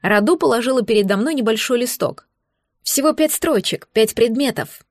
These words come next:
Не густо, но я и не планировала забивать без остатка все свое время учебой. Пока я внимательно изучала дисциплины,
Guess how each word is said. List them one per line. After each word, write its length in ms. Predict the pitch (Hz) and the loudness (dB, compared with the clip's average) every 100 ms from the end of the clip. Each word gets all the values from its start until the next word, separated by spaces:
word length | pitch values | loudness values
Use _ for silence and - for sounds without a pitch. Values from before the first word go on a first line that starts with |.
| _ | _
Не 160 | 208 214 | 0 0
густо, 380 | 220 349 - 196 | 2 0 0 0
но 100 | 214 | 0
я 140 | 240 | 0
и 80 | 254 | 0
не 100 | 240 | -2
планировала 560 | 240 262 349 294 196 185 | -2 -4 -2 0 2 0
забивать 420 | 180 196 262 214 | 0 0 0 0
без 180 | 196 180 | -2 0
остатка 440 | 185 294 269 196 | -2 -2 -2 -2
все 200 | - 233 | 0 -2
свое 240 | 208 190 | 0 0
время 320 | 185 220 220 - | 2 2 0 -2
учебой. 580 | 254 - 247 165 143 - _ _ _ _ _ | -4 -2 -2 0 -2 -6 _ _ _ _ _
Пока 260 | 202 214 330 | -2 2 2
я 60 | |
внимательно 500 | 277 294 330 302 247 | 0 0 -2 -2 -2
изучала 420 | 226 220 - 240 214 | 0 -2 0 2 2
дисциплины, 760 | 180 - 214 302 339 196 - | 0 -4 -4 0 0 -2 -6